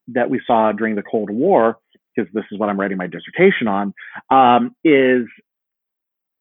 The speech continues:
there's an element of truth to it, that you don't have to completely make something up out of wholesale, whole cloth. I mean, a wholesale fabrication is not necessary.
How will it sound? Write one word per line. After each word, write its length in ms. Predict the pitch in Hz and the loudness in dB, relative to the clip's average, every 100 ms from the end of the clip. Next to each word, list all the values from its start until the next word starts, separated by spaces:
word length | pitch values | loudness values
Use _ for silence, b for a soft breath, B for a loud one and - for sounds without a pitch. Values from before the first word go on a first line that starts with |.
| - | -10
there's 240 | 156 165 160 | 0 2 2
an 100 | 170 | -2
element 360 | 196 220 196 | 0 0 2
of 120 | 143 | 0
truth 280 | - - 277 - - | -2 -4 -4 -4 -10
to 120 | 92 | -10
it, 100 | - _ b b - | -10 _ b b -4
that 120 | 160 | 0
you 120 | 156 | 2
don't 240 | 139 196 208 | 4 2 2
have 320 | 151 180 190 - - | 0 0 0 -4 2
to 360 | 156 127 123 - - | 4 6 4 -2 -8
completely 500 | 147 - 165 165 147 | -8 0 4 6 6
make 240 | 139 143 - | 4 0 -2
something 260 | 143 131 | -2 0
up 120 | 123 110 - | 0 -2 -2
out 120 | 110 | -4
of 80 | 104 | -4
wholesale, 460 | - 220 214 - - | 0 0 0 -6 -8
whole 320 | - - 190 | -6 -2 -2
cloth. 300 | - 90 - - b b b - | 0 -2 -2 -6 b b b -2
I 60 | 151 | 2
mean, 200 | 139 139 - | 2 0 -2
a 60 | |
wholesale 480 | 127 185 196 190 175 | 0 2 2 4 2
fabrication 760 | 170 151 139 - - 151 - 120 | 4 2 2 -2 -2 -2 -2 -4
is 200 | 156 160 | -4 -2
not 200 | 147 135 | -2 -2
necessary. 680 | 160 196 135 - 78 73 | -4 -6 -10 -8 -6 -6